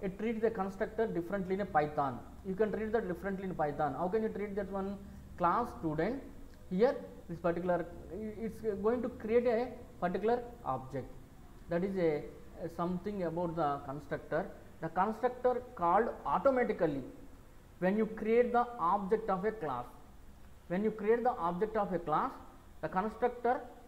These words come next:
you can call the automatically. You have a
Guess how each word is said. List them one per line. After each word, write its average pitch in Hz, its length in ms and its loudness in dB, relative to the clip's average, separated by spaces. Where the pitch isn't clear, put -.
you 196 100 -2
can 202 200 -2
call 208 200 4
the - 140 0
automatically. 156 840 0
You 170 140 2
have 185 260 6
a 170 300 8